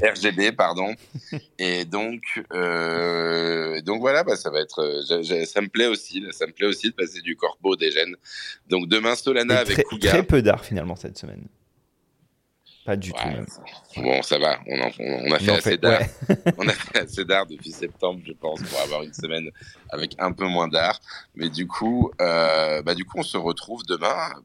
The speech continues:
Speaker 1: pour parler Solana avec
Speaker 2: Ah.
Speaker 1: Kugamet.
Speaker 2: Ok, juste, il y a Sephora qui voulait intervenir,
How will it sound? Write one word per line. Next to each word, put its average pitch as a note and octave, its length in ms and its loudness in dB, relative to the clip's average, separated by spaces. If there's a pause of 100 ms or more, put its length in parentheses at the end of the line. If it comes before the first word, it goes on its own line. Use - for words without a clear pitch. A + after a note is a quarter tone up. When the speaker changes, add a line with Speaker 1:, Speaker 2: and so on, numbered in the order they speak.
Speaker 1:
pour F#2 180 -8
parler D#2 320 0
Solana E2+ 560 2
avec D#2+ 240 -2 (120)
Speaker 2:
Ah. G#2+ 60 -2
Speaker 1:
Kugamet. D#2 360 0 (760)
Speaker 2:
Ok, G#2 320 -8 (160)
juste, A#2+ 480 -12
il - 120 -10
y G#2+ 60 -2
a G2 180 0
Sephora A#2 640 -6
qui - 200 -20
voulait F#2 360 -10
intervenir, G2 640 -8